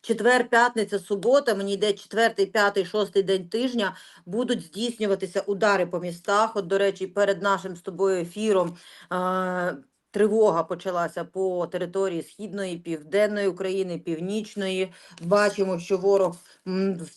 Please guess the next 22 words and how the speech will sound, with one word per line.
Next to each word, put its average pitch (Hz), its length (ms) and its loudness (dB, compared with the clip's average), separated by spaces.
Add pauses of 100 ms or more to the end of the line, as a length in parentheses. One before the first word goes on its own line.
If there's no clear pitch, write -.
(160)
все 220 140 4
ж - 80 -4
таки 202 200 -2
продовжує 196 720 4
атакувати 175 880 2 (320)
енергоструктуру 196 1000 2
саме 180 360 2
з 170 60 -8
Сумщини. 208 800 0 (300)
Тільки 247 360 4
там 214 220 4
налагодили, 190 720 4
знову 190 500 2
їх 175 220 -4
знеструмили. 196 1000 0 (340)
Але 208 520 4
я 214 240 2
хочу 226 260 -2
сказати 190 560 -2
от 175 80 -8
втішну 190 480 -8
новину. 147 500 -8